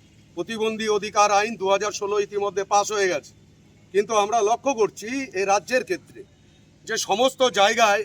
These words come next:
এ রাজ্য সরকার তাদের হচ্ছে বরাদ্দের ক্ষেত্রে হচ্ছে ঢালাও বরাদ্দ করছে, এবং বিভিন্ন দপ্তরগুলোকে তারা হচ্ছে পার্টি অফিস, হচ্ছে তৃণমূলের পার্টি অফিস বানিয়ে ফেলেছে। সে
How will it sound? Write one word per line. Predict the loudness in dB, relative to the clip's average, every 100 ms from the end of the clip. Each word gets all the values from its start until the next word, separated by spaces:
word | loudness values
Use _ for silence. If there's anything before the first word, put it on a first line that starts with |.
| -2
এ |
রাজ্য | -2 -2 -4
সরকার | -8 -8 0 2 2 -2 _ _ _ -6
তাদের | -4 -4
হচ্ছে | -6 -6 -6 -2
বরাদ্দের | -2 -2 -2 -2 -2
ক্ষেত্রে | -4 -8 0 2 0
হচ্ছে | -2 -8 -4
ঢালাও | 0 2 2
বরাদ্দ | 0 -2 -6 -8
করছে, | -10 -14 -20 _ _ _ _
এবং | -6 -4 -4 -6
বিভিন্ন | -4 0 0 0 0
দপ্তরগুলোকে | -4 -2 -4 -2 -2 -2 -2
তারা | 2 2
হচ্ছে | 2 -2 0
পার্টি | -2 0 -2
অফিস, | -2 -4 -8 -10 -16 _ _ -10
হচ্ছে | -4 -4
তৃণমূলের | -2 -2 0 2 2 4
পার্টি | 2 2 -2
অফিস | -2 -6
বানিয়ে | -4 -4 -6
ফেলেছে। | -8 -10 -14 -20 _ _ _ -8
সে | -6